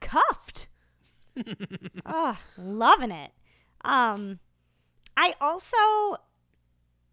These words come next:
Speaker 1: as much as I, like, want Wally and Beaver to be best, best friends forever, best brothers forever,
Speaker 2: Uh-huh.
Speaker 1: being an only child, like,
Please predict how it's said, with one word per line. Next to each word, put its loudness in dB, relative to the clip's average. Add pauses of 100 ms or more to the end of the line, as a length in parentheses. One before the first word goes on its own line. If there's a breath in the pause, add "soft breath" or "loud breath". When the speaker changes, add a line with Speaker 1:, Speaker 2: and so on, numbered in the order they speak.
(1200)
Speaker 1:
as 2
much -4
as -6
I, -2
like, -6
want -6
Wally -4
and -8
Beaver -10
to -12
be -8
best, -8
best -6
friends -6
forever, 0
best -4
brothers -8
forever, -6
Speaker 2:
Uh-huh. -6 (2000 soft breath)
Speaker 1:
being 0
an 0
only -4
child, -4 (1400)
like, -2